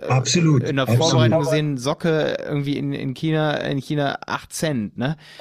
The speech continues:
Speaker 1: Ja.
Speaker 2: Ich dann dachte, okay, der wird hier für sieben Euro fünfzig verkauft, ne? Der,
Speaker 1: Ja.
Speaker 2: der gleiche.
Speaker 1: Und dann mal hingehen und mit den Leuten unterhalten und irgendeinen findet man, der Englisch spricht und sagen, „Kann man nicht die Socke besser machen?“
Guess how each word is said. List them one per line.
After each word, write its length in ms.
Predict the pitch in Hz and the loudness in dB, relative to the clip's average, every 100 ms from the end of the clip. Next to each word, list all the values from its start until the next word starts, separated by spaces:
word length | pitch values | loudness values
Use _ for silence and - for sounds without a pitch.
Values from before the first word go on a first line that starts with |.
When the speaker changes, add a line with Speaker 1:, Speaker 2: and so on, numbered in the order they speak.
| - | 0
Speaker 1:
Ja. 220 | 117 107 | 0 0
Speaker 2:
Ich 80 | - | -4
dann 160 | 123 | -4
dachte, 240 | 127 127 123 | -4 -4 -8
okay, 240 | - 151 | -4 0
der 140 | 135 | 0
wird 140 | 123 127 | 0 -2
hier 140 | 147 | -4
für 120 | 135 | -4
sieben 260 | 131 143 143 | -4 -4 -2
Euro 180 | 131 143 | -2 -2
fünfzig 440 | - 208 - 131 | -2 -2 -2 -8
verkauft, 500 | - 107 117 - - | -8 -8 -8 -8 -8
ne? 240 | 113 147 113 | -6 -6 -4
Der, 200 | 113 107 | -2 0
Speaker 1:
Ja. 100 | 110 | 0
Speaker 2:
der 80 | |
gleiche. 460 | - 80 - - 120 _ | 0 -4 -6 -10 -14 _
Speaker 1:
Und 240 | - 127 131 | 2 4 4
dann 180 | 139 143 | 4 4
mal 180 | 131 135 | 4 4
hingehen 560 | 143 202 208 165 180 | 4 6 6 4 4
und 80 | 156 | 4
mit 140 | 131 | 4
den 100 | 135 | 4
Leuten 320 | 120 117 120 135 | 4 4 4 4
unterhalten 500 | 113 107 123 165 151 | 2 2 2 2 2
und 120 | 117 | 2
irgendeinen 500 | 123 139 131 113 120 | 4 2 2 4 2
findet 340 | 151 156 135 | 4 4 4
man, 160 | 120 117 | 4 4
der 160 | 117 | 2
Englisch 320 | 110 135 127 120 | 4 4 4 2
spricht 400 | - 123 123 - - - _ _ | 4 4 4 0 -14 -20 _ _
und 240 | _ 123 120 | _ 4 4
sagen, 320 | 117 113 131 | 4 4 2
„Kann 180 | 123 156 | 2 2
man 140 | 160 | 4
nicht 240 | 160 143 - | 4 4 4
die 140 | 139 | 4
Socke 400 | 120 120 120 156 | 6 4 2 0
besser 360 | 170 214 - 160 | 2 2 4 4
machen?“ 520 | 117 92 - 95 | 4 2 -4 -8